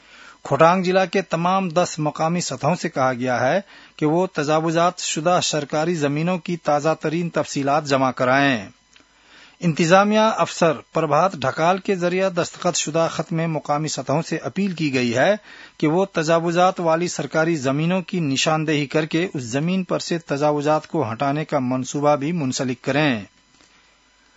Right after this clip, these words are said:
سی ڈی او ریکھا کڑیل نے بتایا کہ وزارت داخلہ کے بیساکھ سولہ گتے کی ہدایت کی بنیاد پر یہ تفصیلات مانگ کی گئی ہے۔ نیپال پولیس کے مرکزی تفسی-،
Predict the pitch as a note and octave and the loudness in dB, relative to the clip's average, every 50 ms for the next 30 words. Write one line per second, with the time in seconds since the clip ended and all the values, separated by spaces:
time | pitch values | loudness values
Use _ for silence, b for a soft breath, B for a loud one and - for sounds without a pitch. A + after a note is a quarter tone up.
0 | b b b b b b - - F3+ G3 F3 F#3+ G3 F#3 D#3+ B2+ A#2+ B2 D3 D#3+ | b b b b b b -4 0 0 2 2 4 4 4 4 2 0 0 0 0
1 | - - F#3 G3 G3+ F#3+ - F3 E3+ E3 F3 F#3+ G#3 G3+ G3+ G3+ E3+ D#3 - D3 | 2 2 4 4 4 2 0 0 0 2 2 2 2 0 0 0 0 0 0 2
2 | C3+ C#3 C#3+ D3+ F#3 G#3+ A3 b b b b b b - D3 B2+ C3 C#3 C3+ E3+ | 2 2 4 2 2 0 -2 b b b b b b -6 -4 -2 -2 0 2 2
3 | E3 F3 F#3 F3 - G#3 G3 D#3+ E3 D#3+ D3+ - - F3 F3+ F#3+ F3+ - - F#3+ | 2 2 2 0 0 0 0 2 2 0 0 0 0 0 0 0 0 -2 -2 -4
4 | F#3+ E3+ C#3 C3+ D3+ D3 - - E3+ E3 F3 E3 - - - E3 E3+ F3+ F#3 F#3 | -2 -2 -2 -2 -2 -2 -2 -4 -2 -2 -2 -2 -4 -6 -4 -2 0 0 0 0
5 | E3+ F3 E3 - F#3 E3+ D#3+ - F3+ E3 C3+ B2 B2 C#3+ D3 D#3 E3+ E3+ - - | -2 -4 -2 -2 -4 -4 -2 -4 -2 -2 -2 -2 0 0 0 0 0 -2 -2 -4
6 | F#3+ E3 C3 C3+ C3+ C3+ C3 C#3 D#3 E3+ - - E3 E3 F3+ F3 C#3+ C#3+ C3 - | -4 -2 -2 0 0 2 2 2 2 2 0 -2 -4 -2 -2 -2 -4 -4 -2 -2
7 | C#3+ B2+ - - - C#3+ C3 C3+ C#3+ D#3+ - - C#3 C3 C3 C3 C3 C3 A#2+ - | -4 -2 -2 -4 -4 -2 0 0 0 0 -2 -4 -2 0 0 0 0 -2 -4 -4
8 | C#3 C3+ B2+ A#2+ B2 B2 A#2+ A2+ B2+ C#3 C#3 C3 A#2 G2+ G2 - - - _ _ | -4 -4 -2 -2 -2 -2 0 0 2 2 2 2 0 -2 -6 -10 -14 -20 _ _
9 | _ b b b b b b b b b b b b b b b b b b b | _ b b b b b b b b b b b b b b b b b b b
10 | b b b b b _ - C#3 D3 D3 - F#3 F#3 G3+ G#3 G3 - G3 F#3+ G3+ | b b b b b _ -2 -2 0 2 4 6 6 6 4 2 -2 -2 0 0
11 | G#3 - - - G3+ G3 F3+ E3 E3+ D#3 - F#3 F3 F3 G#3 G#3 G3+ - - F3 | 0 -2 0 0 0 2 2 0 0 0 0 -2 0 0 -2 -4 -4 -2 -2 -2
12 | D#3 - - G#3 F#3+ F#3 E3 | -2 -2 -2 -2 -2 -2 -4